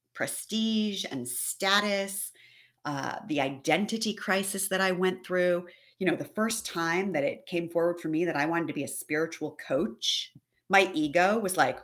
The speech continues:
"Wait, wh-, like, what did she just say? Wait, ho-, hold on, hold on."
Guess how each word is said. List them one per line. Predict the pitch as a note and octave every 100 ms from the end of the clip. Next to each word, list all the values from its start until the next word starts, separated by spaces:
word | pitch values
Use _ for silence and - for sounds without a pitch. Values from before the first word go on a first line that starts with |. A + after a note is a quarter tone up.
| _
"Wait, | - - - - -
wh-, | - _ _ _ -
like, | - -
what | D#3 D#3+
did | F#3+
she | C#4
just | C#4+ -
say? | F#4 G4+ - - - - -
Wait, | G#3+ - -
ho-, | - -
hold | - D#4 D4
on, | F#2 - - _ -
hold | C4+ C#4+
on." | A#1